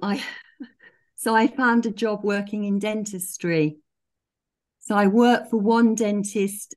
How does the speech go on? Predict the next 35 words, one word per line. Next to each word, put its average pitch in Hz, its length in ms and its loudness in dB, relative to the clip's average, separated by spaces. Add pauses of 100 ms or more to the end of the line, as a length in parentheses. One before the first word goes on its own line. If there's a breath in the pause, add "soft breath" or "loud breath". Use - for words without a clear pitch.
at 190 180 -6
a 196 60 -2
new 202 240 2
practice 185 880 -4
and 190 100 2
was 190 220 2
solely 202 420 4
responsible 196 920 -2
for 185 160 -10
the 190 100 0
running 185 360 0
of 180 120 -6
the 185 80 -8
practice. - 840 -6 (1400)
As 208 200 0
well 240 200 6
as 240 120 2
being 220 280 4
his 220 340 0
P 226 340 2
A 165 440 2
and 190 160 0
receptionist, 185 1300 -4 (680)
I 202 160 2
was 202 180 4
his 202 220 0
nurse 196 560 0 (160)
too. 160 480 -2 (1300)
And 202 120 0
my 214 140 0
work 240 380 2
in 226 100 2
the 214 60 -4
surgery 202 500 -2
involved 196 500 -2